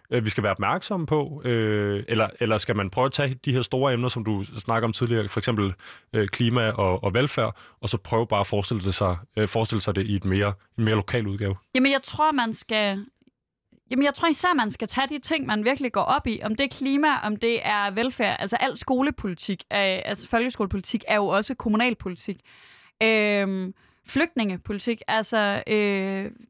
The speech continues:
Speaker 2: alt sådan noget integrationspolitik. Meget af det foregår kommunalt. Så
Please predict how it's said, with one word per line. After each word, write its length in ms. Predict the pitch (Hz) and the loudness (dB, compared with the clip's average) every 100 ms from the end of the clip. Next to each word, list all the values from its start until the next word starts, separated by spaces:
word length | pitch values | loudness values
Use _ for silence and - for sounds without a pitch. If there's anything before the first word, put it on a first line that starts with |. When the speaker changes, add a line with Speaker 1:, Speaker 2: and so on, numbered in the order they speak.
| _ _ _ _ _ _ - | _ _ _ _ _ _ 0
Speaker 2:
alt 220 | 294 285 | 0 0
sådan 200 | - 285 | 2 2
noget 140 | 262 | 2
integrationspolitik. 880 | - 240 - - 320 - 226 - 240 - _ _ _ _ _ _ | 0 -2 -2 0 0 0 -4 -4 -6 -8 _ _ _ _ _ _
Meget 200 | 247 269 | 2 4
af 60 | 320 | 4
det 120 | 311 | 2
foregår 380 | - 320 349 240 | 4 4 4 -2
kommunalt. 600 | - 233 269 339 185 - | 0 0 0 0 -2 -4
Så 140 | - | -2